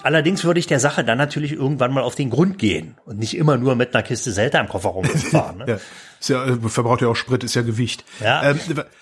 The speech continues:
Speaker 2: wa-, was gibt's denn noch für Sachen, womit ich, womit ich einfach weiterfahren beziehungsweise ich selber, äh, beheben kann, wenn ich so unterwegs bin?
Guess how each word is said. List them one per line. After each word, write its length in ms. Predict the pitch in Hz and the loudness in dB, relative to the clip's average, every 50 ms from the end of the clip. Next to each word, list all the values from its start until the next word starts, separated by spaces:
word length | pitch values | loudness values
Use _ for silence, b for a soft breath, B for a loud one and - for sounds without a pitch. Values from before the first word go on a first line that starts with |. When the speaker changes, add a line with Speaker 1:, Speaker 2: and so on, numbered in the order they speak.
| b b b | b b b
Speaker 2:
wa-, 140 | 165 165 - | -4 -4 -2
was 200 | 170 143 139 - | 0 0 0 0
gibt's 160 | - 151 - | 0 0 0
denn 120 | - 139 113 | 2 2 2
noch 100 | 131 - | 2 2
für 100 | - 220 | 2 2
Sachen, 240 | 151 160 117 139 123 | 4 4 2 2 2
womit 220 | 127 131 131 123 | 2 2 2 2
ich, 160 | 127 - - - | 2 2 0 -2
womit 260 | 120 131 123 131 123 | 0 0 0 2 2
ich 120 | 123 120 123 | 0 0 0
einfach 280 | 127 120 127 117 107 110 107 | 0 0 0 -2 -2 -2 0
weiterfahren 500 | 117 120 127 - 143 - - 127 127 123 | 2 2 4 2 2 2 2 2 2 2
beziehungsweise 480 | 117 113 - 131 110 120 123 117 117 | 2 2 0 0 0 2 0 0 2
ich 100 | 117 107 | 0 0
selber, 440 | 110 120 123 151 156 123 117 123 123 | 2 2 4 4 4 4 2 2 0
äh, 60 | 127 | -6
beheben 540 | 123 127 110 120 117 104 113 117 113 113 120 | -10 -6 -2 0 2 2 4 2 2 2 0
kann, 240 | 113 - 113 107 107 | -2 -2 -2 -2 -2
wenn 80 | 107 107 | -2 -2
ich 120 | 107 - | -2 -2
so 100 | - 104 | -4 -4
unterwegs 500 | 107 113 113 113 104 107 107 110 - - | -4 -4 -4 -4 -4 -4 -4 -4 -4 -6
bin? 220 | - 113 101 101 | -6 -8 -10 -10